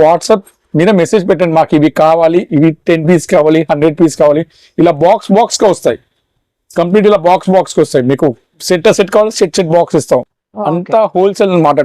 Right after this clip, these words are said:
Speaker 1: టోటల్గా రిటైల్ అయినా ఇస్తాం. వన్ శారీ most welcome. But అంటే ఎక్కువ మేము ప్రిఫరెన్స్ ఇచ్చేది హోల్‌సేల్కి అనమాట. So ఏమైనా హోల్‌సేల్గా తీసుకునే వాళ్ళకి బాక్స్ బాక్స్ స్పెషల్ రేట్స్ ఇస్తున్నాం. డిజైనర్ శారీస్ మేడం,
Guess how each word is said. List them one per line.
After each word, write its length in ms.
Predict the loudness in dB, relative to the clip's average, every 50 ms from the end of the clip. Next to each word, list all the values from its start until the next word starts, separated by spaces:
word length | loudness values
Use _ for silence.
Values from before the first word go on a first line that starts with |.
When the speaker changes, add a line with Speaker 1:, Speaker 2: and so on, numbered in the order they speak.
| 0 0
Speaker 1:
టోటల్గా 360 | -2 0 0 2 2 2 0 0 -4 _ _ _ _ _ _ -6 -4
రిటైల్ 220 | -2 0 2 2
అయినా 140 | 2 2 2 2
ఇస్తాం. 160 | 2 2 0 0 0
వన్ 120 | 0 -2 0 0
శారీ 140 | 0 2 2 2 2 2
most 160 | 2 2 2 0 0
welcome. 280 | 2 2 0 -2 -2 -4 _ _ _ _ _ _ -2 -2
But 120 | 0 0 0
అంటే 120 | 0 2 0 0
ఎక్కువ 160 | 2 2 0 2 2 2
మేము 120 | 0 0 2
ప్రిఫరెన్స్ 300 | 0 0 0 0 2 2 2
ఇచ్చేది 220 | 2 2 0 0 0 0 0
హోల్‌సేల్కి 420 | 0 0 0 0 -2 -2 0 -2 -2
అనమాట. 260 | 0 0 -2 0 0 -2 -2 -4 _ _ _ _ _ -4
So 60 | 0 2 2
ఏమైనా 180 | 2 4 2 2 0 0 0
హోల్‌సేల్గా 400 | 0 0 0 0 0 0 0 0 0
తీసుకునే 220 | 0 -2 0 0 0 0
వాళ్ళకి 180 | 2 0 0 0 0
బాక్స్ 180 | 0 0 0 -2
బాక్స్ 180 | -2 -2 -4 -4 -2
స్పెషల్ 280 | -2 0 0 0 0 0
రేట్స్ 160 | 0 -2 -4 -12
ఇస్తున్నాం. 240 | -8 -6 -6 -8 -8 _ _ _ _ _ _ _ _ _ _ _ _ 0 0 0 2 2
డిజైనర్ 400 | 0 2 2 2 2 2 0 0 2
శారీస్ 260 | 2 2 2 0 0 -2 0
మేడం, 200 | 0 0 0